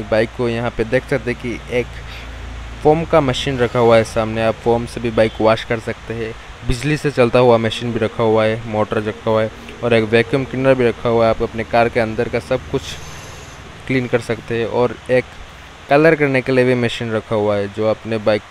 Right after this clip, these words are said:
का या के car का कुछ color वगैरह चला गया तो आप यहाँ से आके, यहाँ पे आके color करवा सकते हो। और सामने रखा हुआ है एक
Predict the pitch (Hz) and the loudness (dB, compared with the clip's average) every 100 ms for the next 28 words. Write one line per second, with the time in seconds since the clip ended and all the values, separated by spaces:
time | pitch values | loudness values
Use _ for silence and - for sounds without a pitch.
0 | - 120 113 110 113 110 110 104 90 85 | -6 2 2 4 0 -2 -4 -6 -10 -12
1 | 90 - 113 117 117 113 - - - - | -12 0 2 2 0 -4 -10 -20 -20 -14
2 | 113 113 - - - - - 117 120 120 | -10 -10 -10 -16 -18 -8 0 4 4 4
3 | 113 117 117 117 113 120 110 113 117 113 | 2 2 2 2 2 2 2 2 -2 -2
4 | 120 131 - - - 113 113 - 113 113 | -4 -6 -8 -20 -6 -2 -2 0 -2 0
5 | 117 120 120 143 117 113 107 107 110 113 | 2 2 2 0 4 4 4 2 2 0
6 | 98 110 110 123 120 123 120 135 120 120 | -2 -2 0 0 0 0 2 4 4 6
7 | 120 110 | 4 2